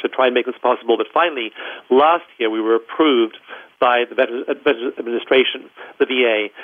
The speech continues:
as an evidence-based treatment. So, um, that's been the trajectory of what I've been focused on doing for the last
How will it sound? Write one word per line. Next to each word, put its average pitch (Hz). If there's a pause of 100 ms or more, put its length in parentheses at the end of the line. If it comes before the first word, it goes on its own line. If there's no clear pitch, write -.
(240)
as 131
an 135
evidence-based 131
treatment. - (180)
So, 131
um, 117 (480)
that's 156 (100)
been 147
the 160
trajectory 123
of 120
what 123
I've 117
been 104 (240)
focused -
on 113
doing 110
for -
the 113
last 107